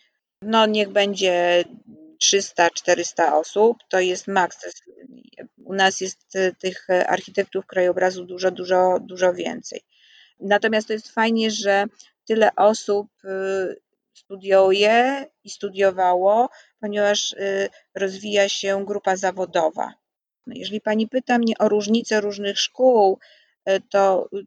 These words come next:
trudno mi to o tym jakoś dokładnie mówić, bo, bo to są, e, bardzo indywidualne sprawy. Natomiast rzeczywiście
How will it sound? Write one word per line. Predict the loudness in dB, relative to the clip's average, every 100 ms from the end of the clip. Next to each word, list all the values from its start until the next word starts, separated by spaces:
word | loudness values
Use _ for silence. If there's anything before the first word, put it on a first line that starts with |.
| -10
trudno | -6 -4 -2 -2
mi | 0 0 -4 -2
to | 2 2 2
o | -2
tym | -2 -4 -4 -6
jakoś | -6 -6 -6
dokładnie | -6 -2 0 0 -4
mówić, | -4 -4 -4 -8
bo, | 2 4 4 2 _ _ _ -2
bo | -2
to | 2 0
są, | 2 2 2 2 2
e, | 0 2
bardzo | 0 0 -6
indywidualne | -6 -10 -12 -10 -4 0 2 0
sprawy. | -2 -4 -4 -4
Natomiast | -4 -4 -4 -4
rzeczywiście | -6 -10 -10 -10 -4 2 2